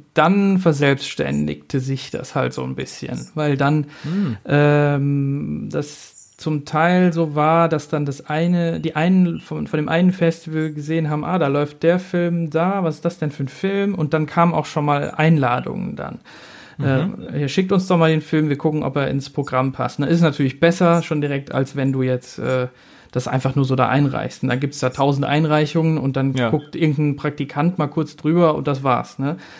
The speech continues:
Speaker 1: Das, das
Speaker 2: Hm.
Speaker 1: kann halt auch immer sein, weil da müssen die ja irgendwie mit zurechtkommen, ist ja auch,
Speaker 2: Hm.
Speaker 1: ist ja auch kein Problem, ne? Äh, aber wir haben uns natürlich auch schon mal geärgert, weil wir uns dachten, ja, die haben den Film bestimmt gar nicht angeguckt und so, ne?
Speaker 2: <laughs>
Speaker 1: Und, äh, aber so ist es dann eben auch, ne?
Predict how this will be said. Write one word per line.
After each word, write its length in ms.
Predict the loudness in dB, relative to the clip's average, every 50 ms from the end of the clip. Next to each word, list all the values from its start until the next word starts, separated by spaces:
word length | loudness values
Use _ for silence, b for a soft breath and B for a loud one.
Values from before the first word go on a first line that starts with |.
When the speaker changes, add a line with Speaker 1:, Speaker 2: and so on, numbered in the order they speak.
| B B
Speaker 1:
Das, 240 | B -2 -2 -2 -2
das 160 | 0 0 0
Speaker 2:
Hm. 80 | 0 0
Speaker 1:
kann 140 | 0 2 2
halt 160 | 2 0 0
auch 120 | -2 -2
immer 220 | 0 0 0 0 0
sein, 300 | 0 -2 -4 -4 -2 -2
weil 180 | -2 -2 -2 0
da 140 | 0 -2 -2
müssen 240 | -2 0 0 0
die 80 | 0 2
ja 80 | 0 0
irgendwie 220 | 0 0 0 0
mit 160 | -2 -2 -4 -6
zurechtkommen, 560 | -4 0 0 0 0 0 2 2 2 2 2
ist 80 | 0 -2
ja 80 | -2
auch, 140 | -4 -4 -8 -12 _ _ B B B B B
Speaker 2:
Hm. 160 | -8 -6 -4
Speaker 1:
ist 60 | 0 0
ja 80 | 0
auch 80 | 0 2
kein 160 | 2 2 2
Problem, 400 | 2 0 0 2 2 2 2 0
ne? 180 | 0 -2 -2 -2 B B B B B B B B -8
Äh, 40 | -4
aber 580 | 0 0 2 2 0 0 0 0 0 2 2 4
wir 80 | 4
haben 60 | 4
uns 100 | 4 4
natürlich 280 | 2 0 0 0 0 0
auch 100 | 0 0
schon 140 | 0 -2 -2
mal 80 | -2
geärgert, 460 | -2 -2 0 2 2 4 4 2 0 0
weil 100 | -2 -2
wir 60 | -2
uns 160 | -2 -2 -2
dachten, 300 | -4 -6 -6 -6 -10 -10
ja, 200 | -6 -4 -4 -2
die 140 | -2 -4 -4
haben 160 | -2 0 0
den 140 | 0 0 -2
Film 360 | -6 -10 -8 -2 -2 0 0
bestimmt 300 | 0 -2 -4 -6 -6 -6
gar 140 | -6 -6 -2
nicht 180 | -2 -4 -2 -2
angeguckt 540 | 0 0 0 0 -2 -4 -6 -6 -6 -4 0
und 120 | 0 0
so, 400 | 2 2 2 2 2 2 2 0 -2 -2
ne? 200 | 0 2 2 2 2 0 0 -2
Speaker 2:
<laughs> 240 | -2 -2 -2 -2 2
Speaker 1:
Und, 480 | 4 6 8 8 6 6 2 0 -6 -8
äh, 140 | -4 -2 0
aber 640 | 2 2 2 0 0 0 2 4 6 6 4 4
so 80 | 4 2
ist 160 | 2 2 0
es 100 | -2 -4
dann 160 | -4 -6 -4
eben 180 | -4 -6 -6 -6
auch, 280 | -6 -6 -6 -8 -8 -8
ne? 200 | -8 -8 -8